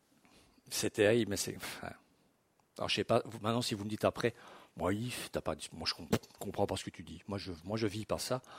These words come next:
ben là je vous en, je vous encadre au mur, hein. V-, mais vraiment, hein, je vous mets sous cloche, sous vite, et je dis, « Ah, un saint, déjà ici, ouais, le mec, euh, tout le monde vit ça. » Non ? Il me semble, hein.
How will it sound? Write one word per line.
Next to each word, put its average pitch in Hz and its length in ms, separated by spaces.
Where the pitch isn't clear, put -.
ben - 100
là 98 100
je 107 80
vous 110 160
en, 110 180
je - 120
vous 120 100
encadre 135 360
au 123 80
mur, 98 280
hein. 120 100
V-, 120 160
mais 160 100
vraiment, 156 340
hein, 180 100
je 160 60
vous 135 80
mets 135 80
sous 147 160
cloche, 170 420
sous 147 120
vite, 165 500
et 107 60
je 131 100
dis, « 139 80
Ah, 294 720
un 95 200
saint, 120 520
déjà 107 260
ici, 131 440
ouais, 127 260
le 107 120
mec, 143 340
euh, 95 160
tout 214 80
le 196 80
monde 170 180
vit 101 120
ça. » - 180
Non ? 147 140
Il - 1700
me - 40
semble, 85 280
hein. - 60